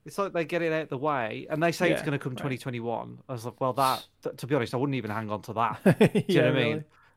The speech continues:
Speaker 1: 'Cause, <sighs> I don't know. It just, it's just so poor. Like, and I'm, I'm on both sides there. Like, in terms of, like, it's just so poor from both sides in terms of a launch.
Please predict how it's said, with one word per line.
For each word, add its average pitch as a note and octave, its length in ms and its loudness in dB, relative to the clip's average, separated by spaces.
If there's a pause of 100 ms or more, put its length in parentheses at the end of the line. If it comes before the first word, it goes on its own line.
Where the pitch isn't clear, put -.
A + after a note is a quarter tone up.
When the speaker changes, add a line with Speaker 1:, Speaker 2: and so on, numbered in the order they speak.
(220)
Speaker 1:
'Cause, A#2 340 -4 (300)
<sighs> - 240 -16
I B2 140 -2
don't G#2+ 140 -12
know. G#2 260 -8
It C3+ 120 -14
just, - 360 -10 (920)
it's - 300 -4
just - 220 0
so F3 240 6
poor. E3+ 240 2
Like, D#3+ 160 6
and E3 100 4
I'm, E3+ 220 2
I'm D#3+ 260 -2
on C#3 120 0
both B2 240 2
sides A#2+ 340 -4
there. B2 120 -4
Like, B2+ 200 -6
in C3 100 -12
terms B2 260 -6
of, A2 100 -10
like, A#2+ 140 -6
it's C3+ 140 -12
just C#3+ 180 -10
so C3 200 0
poor B2 280 -8
from A2+ 180 -10
both A2 260 -2
sides G#2 420 -8
in G#2+ 80 -18
terms A2 280 -10
of G#2 100 -12
a - 40 -4
launch. G#2+ 560 -8